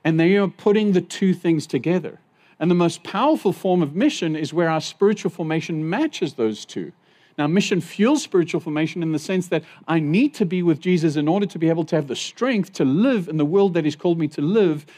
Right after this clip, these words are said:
in a way that I can be identified as a Christ follower by my decisions, by my choices. But I also need to be found on that mountaintop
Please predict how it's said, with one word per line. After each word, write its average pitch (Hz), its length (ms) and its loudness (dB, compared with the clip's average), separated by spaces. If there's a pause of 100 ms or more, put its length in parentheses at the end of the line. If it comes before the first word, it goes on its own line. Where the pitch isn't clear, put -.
(220)
in 202 120 4
a 220 80 2
way 170 280 2
that - 180 -2
I 170 140 -4
can 185 160 -2
be 170 100 2
identified 147 640 -2
as 131 120 -6
a 123 60 -4
Christ 180 400 -4
follower 185 380 2
by 131 400 -4 (240)
my 131 160 -2
decisions, 196 640 -2
by 135 160 -2
my 120 160 -4
choices. 185 720 0 (480)
But 151 100 0
I 143 260 -2
also 185 380 -2
need 147 240 -4
to 165 120 -8 (200)
be 131 120 -4
found 160 500 -6 (260)
on 170 200 0
that 208 180 -4
mountaintop 127 720 -8